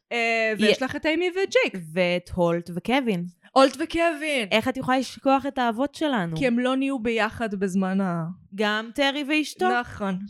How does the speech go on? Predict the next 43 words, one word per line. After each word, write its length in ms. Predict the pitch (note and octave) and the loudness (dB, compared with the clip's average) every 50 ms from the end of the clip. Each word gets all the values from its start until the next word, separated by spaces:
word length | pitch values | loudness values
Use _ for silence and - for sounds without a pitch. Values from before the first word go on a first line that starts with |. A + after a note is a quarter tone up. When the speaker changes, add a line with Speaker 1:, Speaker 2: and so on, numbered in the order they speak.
| - | -10
Speaker 1:
רק 180 | C3 - - - - - - | -10 -10 -10 -12 -18 -6 -2
צודקת. 380 | - G3 E3+ F3+ - F#3+ E3+ | 0 2 2 2 0 -2 2
הולט. 200 | - G#3 A3 G3 - - - - _ - | 4 6 6 4 2 -6 -20 -20 _ -4
ארבע 240 | B3+ D4+ F#4 G#4 C5 C5 G#4+ | -2 -2 0 0 -2 -2 -2
זוגות 280 | F#4 F4+ - D4+ E4 - | -2 -2 0 0 0 0
שלמים 300 | - D4 C#4+ D4+ E4+ D#4 | -2 -2 -2 -2 -2 0
שהם 240 | - F4+ E4 B3+ G#3 | 0 2 2 2 0
בקטע 380 | A3 - - B3+ C4 - A#3+ | -2 -2 -2 -2 -2 -2 -4
אחד 240 | G#3 - - D3 - | -4 -4 -8 -8 -8
של 140 | - D3+ A#2 | -8 -8 -8
השני. 340 | - - - A2 - - - _ _ _ - | -8 -10 -10 -12 -12 -14 -16 _ _ _ -4
Speaker 2:
ממש. 680 | F#3 F#3 F3 F3 F3+ A3+ D4 B3+ - - - - - _ _ _ _ - D3 D3+ | -2 -2 0 2 2 2 0 0 -2 -6 -10 -14 -16 _ _ _ _ -18 -8 -4
Speaker 1:
ו- 60 | - G#3+ G#3 F#3 | -2 0 0 0
Speaker 2:
ומשלימים 520 | F#3 - - F#3 F3 E3+ E3+ F#3 F#3+ G#3 | -2 -4 -4 -6 -4 -2 -2 0 0 0
אחד 240 | A#3+ - - A#3 A#3+ B3 | 0 0 0 0 0 0
את 80 | - | 0
השני, 480 | B3 A3+ - A#3+ A3 A3 A3 A#3 A#3+ A#3 F#3 | -4 -2 -2 -2 -2 0 0 0 0 0 0
וכל 280 | F3 E3 - F3+ F3 | -2 -2 -2 -2 -2
אחד 220 | E3+ - F#3+ F3 F3 | -2 -2 -2 0 0
יש 180 | F3+ F3 - | -2 -2 0
להם 200 | F#3+ F3 E3+ E3+ | 0 0 0 0
את 100 | E3 E3+ | 0 0
האישיות 520 | E3+ D#3+ D#3+ - - F3 E3 F3+ G#3+ A3+ - | 0 0 0 -2 -4 0 2 2 2 2 0
שלהם, 540 | - A#3+ A#3 A3+ A3+ A3+ A3+ A3 A3 A3+ A3 - - - - - - - | -2 -2 0 0 0 0 -2 -2 -4 -4 -6 -8 -12 -16 -16 -14 -6 -4
אז 120 | D#3+ E3+ | -2 0
הם 140 | F3+ F3 E3+ | 0 2 4
לא 100 | F3+ F3 F3 | 2 2 2
כאילו 280 | - G#3 G3 F#3+ F3+ D#3+ | 0 -2 0 0 2 2
רק 180 | E3+ E3+ - _ | 0 0 -4 _
תלויים 500 | - - E3 D#3+ D#3 D#3 F3+ G3+ A#3 A#3+ | -6 -4 -4 -2 0 0 0 0 0 0
באחד 320 | A#3 B3 A#3+ - - A3+ A3 G#3+ | -2 -2 -2 0 -2 -2 0 0
בשני. 600 | G#3+ A3 G#3+ - A3+ G#3+ G#3+ G#3 G#3+ G#3+ G#3+ A3 G3 | -2 -4 -2 -2 0 0 2 2 2 2 2 0 -2
Speaker 1:
וזה 240 | G#3 G#3+ G3+ G#3+ A#3 | -2 -2 0 2 2
לא 80 | C4 - | 2 2
כאילו 200 | - D4+ D4 C#4+ | 0 0 0 0
זה 100 | A#3+ C4 | -2 -2
קומדיה 360 | - B3+ G#3+ A3+ A#3+ A3+ B3 | -2 0 0 0 0 0 0
רומנטית, 460 | A3+ G#3+ A3 C4 D4+ D4+ - G#3+ F#3+ | 0 0 2 0 0 0 -2 -4 -4
כי 120 | - - G3 | 0 0 0
יש 160 | G#3 G3+ A3+ | 0 0 -2
לך 100 | A3+ - | -4 0
גם 180 | G#3 G3 F3 E3 | 0 0 2 0
את, 220 | E3+ - _ - | -2 -4 _ -16